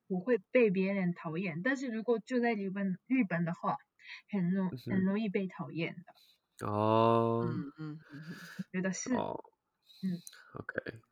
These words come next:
Speaker 3: 好。
Speaker 2: 是大家都会做的事情。
Speaker 3: 嗯，那，那我要问下一个，最后一个网友问的，他是说，
Speaker 2: <laughs>
Speaker 3: 日-，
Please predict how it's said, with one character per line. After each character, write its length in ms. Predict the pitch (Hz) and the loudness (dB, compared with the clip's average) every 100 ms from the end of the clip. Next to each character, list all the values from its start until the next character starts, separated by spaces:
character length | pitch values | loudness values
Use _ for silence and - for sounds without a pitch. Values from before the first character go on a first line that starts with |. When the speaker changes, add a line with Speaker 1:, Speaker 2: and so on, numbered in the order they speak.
| _ | _
Speaker 3:
好。 180 | - 160 | 2 6
Speaker 2:
是 60 | |
大 120 | 147 107 | 8 10
家 140 | 104 | 8
都 160 | 101 104 | 6 6
会 140 | 107 | 6
做 160 | - 87 | 6 4
的 80 | 87 | 2
事 180 | - | -2
情。 340 | 85 - - - _ _ _ _ _ _ - | -4 -6 -8 -16 _ _ _ _ _ _ -8
Speaker 3:
嗯， 260 | 175 156 156 _ _ - | -6 -6 -8 _ _ -4
那， 220 | 233 208 | -2 0
那 140 | 247 214 | 0 4
我 100 | 156 | 4
要 80 | |
问 100 | 170 | 4
下 220 | 180 180 139 | 2 0 -2
一 40 | |
个， 120 | 135 | -4
最 140 | 139 190 | -4 -2
后 160 | 180 | -2
一 40 | 143 | -4
个 260 | - - - | -6 -8 -6
网 160 | 151 165 | -4 -2
友 100 | 139 | -2
问 200 | 151 127 | -4 -4
的， 180 | - - _ _ _ _ - | -10 -14 _ _ _ _ -8
他 120 | 233 | -6
是 60 | 254 | -6
说， 580 | - 226 220 214 214 233 - _ | -4 -2 0 0 -2 -6 -16 _
Speaker 2:
<laughs> 460 | - 110 139 120 - _ _ - - - | -6 2 4 4 -2 _ _ -20 -16 0
Speaker 3:
日-， 260 | 330 262 | 2 2